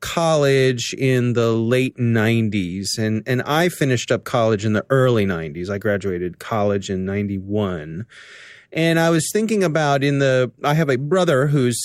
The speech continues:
um, six years younger than me. And in the time in between when I graduated from college and when he graduated from college, we both went to the same school. We both went to a state school, University of Maryland, nothing fancy, nothing super expensive.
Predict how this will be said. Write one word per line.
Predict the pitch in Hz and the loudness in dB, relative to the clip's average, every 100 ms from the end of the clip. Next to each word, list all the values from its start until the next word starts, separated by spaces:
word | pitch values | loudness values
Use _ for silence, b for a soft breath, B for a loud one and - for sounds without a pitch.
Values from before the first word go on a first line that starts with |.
| - | 0
um, | 120 113 117 - | 0 0 -2 -4
six | - 165 - | -4 -2 0
years | 151 123 | 0 0
younger | 127 113 | 0 0
than | 101 98 | -2 -2
me. | 95 113 - _ _ _ _ _ _ _ _ - | -2 -4 -8 _ _ _ _ _ _ _ _ -2
And | 151 | 0
in | 170 | 2
the | 151 | 0
time | - 190 202 208 | 0 0 2 2
in | 185 | 0
between | 165 - 175 165 151 | -2 -2 0 2 2
when | 139 | 0
I | - 160 | 0 0
graduated | 170 160 151 151 135 131 120 | 2 0 0 2 2 2 -2
from | - 113 | -6 -8
college | - 120 117 110 107 - - b b b b b | -2 0 0 0 -2 -10 -14 b b b b b
and | - 131 | -2 0
when | 123 | 2
he | 117 214 | 0 0
graduated | 180 135 113 113 101 98 | 2 2 2 2 0 -2
from | 104 | -6
college, | - 110 95 95 | -4 0 0 0
we | 117 | -2
both | 139 160 | 0 0
went | 151 139 143 | 0 -2 -2
to | |
the | 123 | -2
same | - 131 156 | 0 0 0
school. | - - 120 139 | -2 0 2 2
We | 135 | 2
both | 110 131 | 0 0
went | 120 123 | -2 -2
to | |
a | 107 | -4
state | - 123 160 | -2 -2 -2
school, | - 139 127 143 | -2 0 2 2
University | 120 131 135 151 | 0 0 0 -2
of | 135 | 2
Maryland, | 117 107 120 139 | 2 2 0 -4
nothing | 120 120 143 | -4 -2 -4
fancy, | 139 135 117 113 135 123 | -2 -2 0 -2 -2 -2
nothing | 123 139 127 | -2 -4 -6
super | - 143 131 | -6 -4 -2
expensive. | 113 - 160 160 104 117 | -4 -4 -4 -2 -2 -2